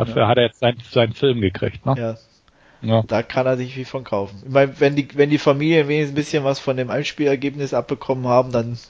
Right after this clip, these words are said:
Speaker 2: finde ich's ja noch gut, aber
Speaker 1: Keine Ahnung.
Speaker 2: ich weiß auch nicht. <laughs> Wäre
Speaker 1: Nee.
Speaker 2: zumindestens dann in der Hinsicht konsequent gewesen.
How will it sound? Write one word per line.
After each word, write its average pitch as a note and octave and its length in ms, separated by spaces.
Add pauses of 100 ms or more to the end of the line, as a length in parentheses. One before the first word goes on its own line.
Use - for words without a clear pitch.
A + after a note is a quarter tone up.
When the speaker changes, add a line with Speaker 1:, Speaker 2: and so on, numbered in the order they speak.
Speaker 2:
finde A#2+ 240
ich's A2 100
ja A2+ 80
noch G#2+ 200
gut, G#2 240
aber G2 300 (1500)
Speaker 1:
Keine G#2+ 300
Ahnung. F2+ 320
Speaker 2:
ich - 180
weiß A#2+ 200
auch A2 120
nicht. G#2 200
<laughs> - 640
Wäre E3+ 160
Speaker 1:
Nee. B2 120
Speaker 2:
zumindestens F3 560
dann D#3 160
in D3 100
der C#3+ 140
Hinsicht C3 360
konsequent A2 600
gewesen. F2 360